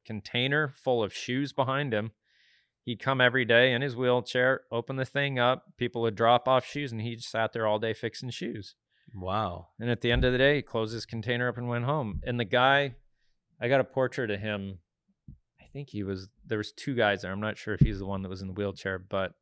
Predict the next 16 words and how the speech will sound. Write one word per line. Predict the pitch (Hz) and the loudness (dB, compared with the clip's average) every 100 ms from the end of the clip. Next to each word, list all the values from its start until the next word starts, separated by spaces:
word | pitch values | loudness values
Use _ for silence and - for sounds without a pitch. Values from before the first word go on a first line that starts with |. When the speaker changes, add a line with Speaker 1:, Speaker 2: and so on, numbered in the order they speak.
| _ _ _ _ _ | _ _ _ _ _
Speaker 1:
he | _ 139 | _ -2
had, | 135 127 113 95 95 - | 0 0 0 0 -6 -8
like, | 113 113 101 - - - _ _ | 2 2 2 -6 -20 -20 _ _
his | 110 98 | -8 -8
coloring | - - - 135 123 110 104 101 | -10 -6 0 2 4 2 0 -2
was | 98 92 - - | -2 -4 -6 -12
kind | - 120 113 110 | -8 -4 -2 0
of | 104 92 - - _ _ _ _ _ _ _ | 0 -2 -8 -20 _ _ _ _ _ _ _
s-, | - - - _ - 127 | -14 -14 -16 _ -20 -16
n-, | 127 113 | -14 -14
Nicaragua, | - 117 120 120 117 110 113 110 - 117 - - - - - _ _ _ _ _ | -10 -2 -2 -2 -2 0 0 0 -4 -6 -2 0 -4 -16 -20 _ _ _ _ _
what, | 101 95 _ _ _ _ _ 117 | -18 -18 _ _ _ _ _ -14
Nicarag-, | 113 110 104 104 101 | -10 -4 -2 -2 -2
I | 110 | -10
forget | - 101 127 - | -16 -10 -10 -8
the | 123 117 104 | -6 -6 -6